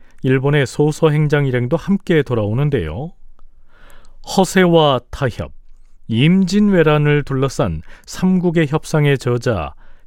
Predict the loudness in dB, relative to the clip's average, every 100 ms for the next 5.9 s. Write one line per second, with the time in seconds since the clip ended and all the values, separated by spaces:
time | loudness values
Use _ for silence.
0 | -2 2 2 4 2 2 0 -2 -2 0
1 | 2 2 2 0 0 -2 -2 -6 -12 -16
2 | -20 -20 0 2 4 2 2 -2 -2 -6
3 | -4 -6 -8 -12 -20 -20 -20 -20 -6 0
4 | 4 4 2 2 2 2 0 -2 -2 -2
5 | 0 0 0 0 0 2 2 2